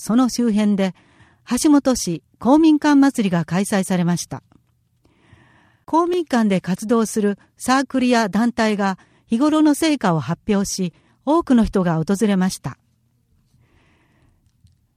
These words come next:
紙面には、壇上で素敵な衣装をつけて楽譜を手に歌っているコーラスのグループ。和服姿での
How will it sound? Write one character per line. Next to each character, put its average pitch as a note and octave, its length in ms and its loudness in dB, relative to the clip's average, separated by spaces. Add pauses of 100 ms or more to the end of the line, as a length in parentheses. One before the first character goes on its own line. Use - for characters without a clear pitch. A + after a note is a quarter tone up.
(120)
紙 D4+ 160 -2
面 B3+ 220 6
に F3+ 140 2
は、 D3+ 240 -4 (580)
壇 A#3 240 2
上 A3+ 220 0
で G#3 240 -4 (240)
素 - 120 -16
敵 D4+ 280 2
な C#4+ 140 6
衣 C#4+ 100 4
装 C4 240 2
を G3+ 100 0
つ - 140 -18
け G#3 100 0
て E3 300 -4 (300)
楽 F#3+ 240 0
譜 B3+ 100 2
を A#3 120 4
手 A#3+ 120 4
に G3 140 4
歌 G3+ 200 0
っ A3+ 40 -2
て A3 240 0
い G#3 60 0
る G#3 200 0 (220)
コ D4+ 140 4
ー D4 40 6
ラ A3+ 120 4
ス - 120 -4
の D3+ 140 2
グ E3+ 100 -2
ル F3+ 140 4
ー D3 60 -2
プ。 - 200 -16 (1500)
和 A3 100 2
服 D4 260 2
姿 C#4 380 0
で F3+ 120 2
の D3 280 -2